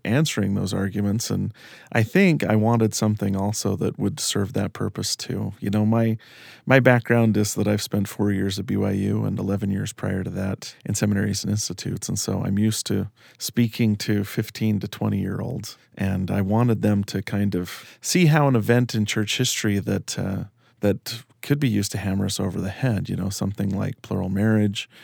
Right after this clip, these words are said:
or the Mountain Meadows Massacre or race in the priesthood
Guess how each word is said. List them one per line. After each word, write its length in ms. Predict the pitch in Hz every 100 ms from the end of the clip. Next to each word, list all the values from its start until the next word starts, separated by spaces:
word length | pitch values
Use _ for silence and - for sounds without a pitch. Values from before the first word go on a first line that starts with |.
| - - -
or 140 | 95 98
the 80 |
Mountain 280 | 95 101 98
Meadows 380 | 101 117 101 -
Massacre 640 | 101 98 - 98 98 104 -
or 320 | 95 101 104 - - - -
race 260 | 107 -
in 40 | 98
the 60 |
priesthood 640 | 98 151 180 - 98 98